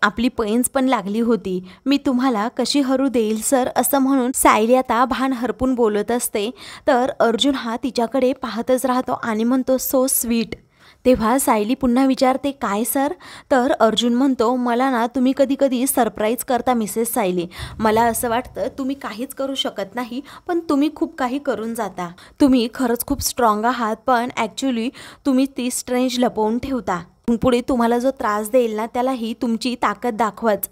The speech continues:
असं म्हणून अर्जुन सायलीला म्हणत असतो की तुम्हाला त्रास देणाऱ्याला अजिबात सोडायचं नाही.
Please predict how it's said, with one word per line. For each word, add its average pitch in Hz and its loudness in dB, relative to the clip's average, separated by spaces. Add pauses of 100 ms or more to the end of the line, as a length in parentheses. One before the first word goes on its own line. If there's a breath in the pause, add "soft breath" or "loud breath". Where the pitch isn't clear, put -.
असं 226 0
म्हणून 247 0
अर्जुन 214 2
सायलीला 226 0 (680 loud breath)
म्हणत 262 4
असतो 269 2
की 269 -4
तुम्हाला 247 -2
त्रास 247 0
देणाऱ्याला 226 0
अजिबात 262 -2
सोडायचं 214 0
नाही. 214 -4